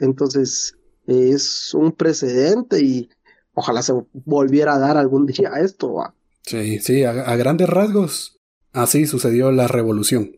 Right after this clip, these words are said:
Speaker 2: Sin enfocarnos en esto, porque este episodio sale de, de unas cuatro horas y tocamos ese tema.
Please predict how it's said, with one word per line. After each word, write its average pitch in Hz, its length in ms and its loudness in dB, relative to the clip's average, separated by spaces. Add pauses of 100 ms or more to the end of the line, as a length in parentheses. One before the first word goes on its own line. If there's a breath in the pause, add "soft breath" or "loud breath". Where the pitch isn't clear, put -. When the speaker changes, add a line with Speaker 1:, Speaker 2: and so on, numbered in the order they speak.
(120)
Speaker 2:
Sin 117 320 2
enfocarnos 147 580 0
en 156 80 2
esto, 185 320 -2
porque 104 580 -12 (280)
este 127 440 -4
episodio 127 440 0
sale 117 220 0
de, 113 180 0 (100)
de 120 120 0
unas 113 280 0
cuatro 113 380 -2
horas 113 280 -2
y - 60 -8
tocamos 110 400 -4
ese - 160 -4
tema. 135 300 -8